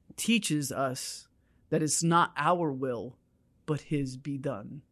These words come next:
That teaches us how to, not to hunger after the instant gratification. That teaches us some little gumption, some, you know,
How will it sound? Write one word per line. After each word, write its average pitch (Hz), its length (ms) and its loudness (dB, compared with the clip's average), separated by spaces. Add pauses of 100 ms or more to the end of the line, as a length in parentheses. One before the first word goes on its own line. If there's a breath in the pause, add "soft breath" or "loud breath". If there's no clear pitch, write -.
(760)
That 175 300 4
teaches 165 400 2
us 147 200 2
how 160 340 2
to, 139 480 -2 (680 soft breath)
not 175 420 0
to 147 80 -4
hunger 139 560 0
after 135 600 -6
the 160 120 -6
instant 139 320 -2
gratification. 127 800 -8 (1080)
That 156 220 0 (220)
teaches 165 480 -2
us 147 320 -2 (400)
some 165 260 -2
little 180 220 0
gumption, 160 580 -2
some, 156 320 -4 (260 soft breath)
you 165 100 -6
know, 143 180 -4